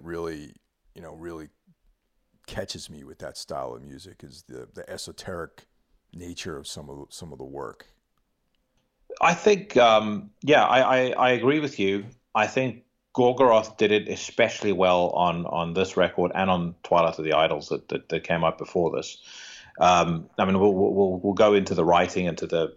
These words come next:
Speaker 2: the different songs in a s-, in a, in a second, I, I know, but, um, y-, y-, yeah, I think they, you and I once spoke about black metal as, uh, you know, using, uh, Morgan from Marduk's analogy being a fist in the face. And I think what Gorgoroth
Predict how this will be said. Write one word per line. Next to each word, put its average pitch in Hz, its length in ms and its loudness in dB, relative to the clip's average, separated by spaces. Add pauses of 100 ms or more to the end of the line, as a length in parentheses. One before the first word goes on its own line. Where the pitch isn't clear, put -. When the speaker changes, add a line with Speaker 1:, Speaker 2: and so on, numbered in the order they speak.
Speaker 2:
the 82 60 -8
different 82 280 -6
songs 85 260 0
in 80 80 -6
a 80 60 -4
s-, - 260 -8
in 80 80 -6
a, - 120 -6
in 80 60 -4
a 80 60 -4
second, - 300 -2
I, 76 80 -2
I 76 340 -4
know, 76 220 0
but, 73 360 0
um, 76 300 2 (580)
y-, 73 240 -4
y-, 85 260 -8
yeah, 98 220 6
I 85 60 4
think 123 240 0
they, 127 340 2 (800)
you 156 220 6
and 180 80 4
I 151 140 6
once 127 240 4
spoke 123 380 2
about 98 280 4
black 101 300 2
metal 95 600 0
as, 90 540 0 (220)
uh, - 200 -6
you 104 140 -2
know, 95 80 2
using, 98 560 2
uh, 87 220 4 (120)
Morgan 101 360 4
from 92 160 -2
Marduk's 95 400 4
analogy 90 480 2
being 90 300 -2
a 175 60 0
fist - 420 -2
in 92 100 -2
the 90 80 0
face. - 600 0 (560)
And 104 80 4
I 104 60 4
think 127 160 4
what 113 140 4
Gorgoroth 117 560 4